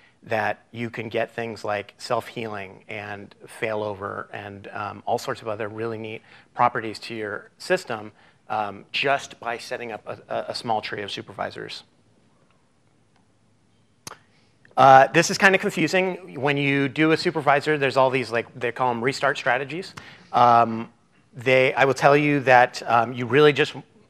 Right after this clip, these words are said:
most likely, unless you know otherwise, wanna stick to these two strategies.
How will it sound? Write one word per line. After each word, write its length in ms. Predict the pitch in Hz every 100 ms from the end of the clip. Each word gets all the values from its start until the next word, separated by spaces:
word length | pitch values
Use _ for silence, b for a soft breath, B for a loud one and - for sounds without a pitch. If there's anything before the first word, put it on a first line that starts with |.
| _ 127
most 280 | 139 147
likely, 280 | 147 135 151
unless 280 | 143 127 -
you 80 | 127
know 120 | 127
otherwise, 500 | 123 131 131 131 127 B B -
wanna 160 | 135
stick 260 | - - 143
to 80 | 135
these 220 | 127 123
two 120 | 127
strategies. 600 | - 127 135 143 190 -